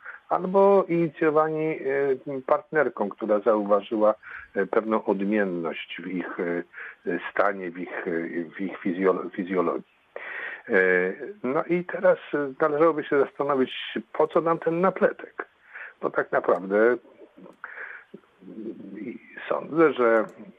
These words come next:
ewolucja, natura jest bardzo mądra. Ona z jakichś powodów gdzieś przez te miliony lat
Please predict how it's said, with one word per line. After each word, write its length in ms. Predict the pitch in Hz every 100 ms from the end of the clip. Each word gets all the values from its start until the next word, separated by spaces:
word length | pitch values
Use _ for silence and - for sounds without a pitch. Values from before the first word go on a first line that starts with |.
| _ _
ewolucja, 800 | 110 101 110 98 - - 101 113
natura 640 | 113 - 113 95 90 98
jest 200 | 104 104
bardzo 340 | 101 98 104
mądra. 460 | 156 190 120 98 85
Ona 300 | 82 90 90 - - - - _
z 20 |
jakichś 340 | 101 110 151 -
powodów 640 | - 104 95 85 127 113
gdzieś 380 | 87 90 107 -
przez 220 | - 101 -
te 220 | 107 98 95 - _ -
miliony 460 | 98 92 113 123
lat 260 | 95 87 104